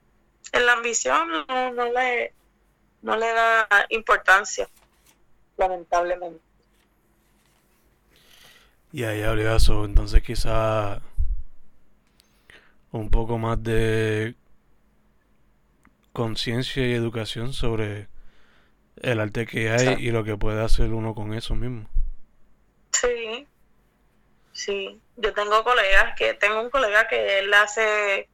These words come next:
Speaker 1: eh, él anualmente hace una convención de mini canvas que con eso él recauda dinero, recauda fondos para una escuela de bellas artes libre de costo,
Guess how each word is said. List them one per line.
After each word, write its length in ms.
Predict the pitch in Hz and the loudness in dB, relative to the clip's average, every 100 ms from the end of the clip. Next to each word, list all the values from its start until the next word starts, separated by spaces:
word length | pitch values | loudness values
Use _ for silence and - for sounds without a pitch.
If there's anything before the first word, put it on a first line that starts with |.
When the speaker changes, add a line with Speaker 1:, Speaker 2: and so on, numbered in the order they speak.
| _ _ _ _ _ | _ _ _ _ _
Speaker 1:
eh, 840 | - 208 202 196 190 185 180 180 - _ _ _ _ _ _ _ _ _ _ _ _ _ - | 0 0 0 0 -2 -2 -4 -8 -14 _ _ _ _ _ _ _ _ _ _ _ _ _ -4
él 380 | 214 233 254 - | -2 0 -4 2
anualmente 840 | 208 208 208 233 269 277 277 220 208 | 4 4 4 2 2 0 2 4 4
hace 260 | 202 - | 4 0
una 180 | 226 233 | 0 2
convención 800 | 247 247 240 240 247 233 233 247 _ _ _ _ _ _ - | 0 -2 -4 -4 2 2 0 -8 _ _ _ _ _ _ -2
de 120 | 214 | 0
mini 220 | 214 208 | 0 -2
canvas 420 | 208 240 262 247 - | 2 4 4 0 0
que 520 | 208 196 190 185 175 | 0 0 0 -2 -4
con 140 | 185 190 | -4 -4
eso 300 | 196 220 220 | 0 2 2
él 100 | 208 | 0
recauda 580 | 208 202 202 196 196 196 | 0 2 4 4 4 2
dinero, 680 | 208 196 202 214 202 196 - - | 0 2 4 4 0 -6 -8 -10
recauda 420 | 202 185 190 202 | -4 -2 -2 -4
fondos 380 | - 196 208 214 | -6 -4 -4 -4
para 760 | - 214 190 185 180 180 180 - _ _ - | 2 4 6 6 4 4 2 -2 _ _ -8
una 540 | 196 185 196 196 202 | -6 -2 2 4 4
escuela 400 | 202 - 190 185 | -2 0 2 4
de 140 | 190 190 | 2 2
bellas 320 | 190 190 190 | 0 0 2
artes 320 | 180 - 226 | 0 0 -6
libre 240 | 214 180 | -4 -2
de 140 | 180 175 | -2 -2
costo, 420 | 208 - 208 | -6 -2 -2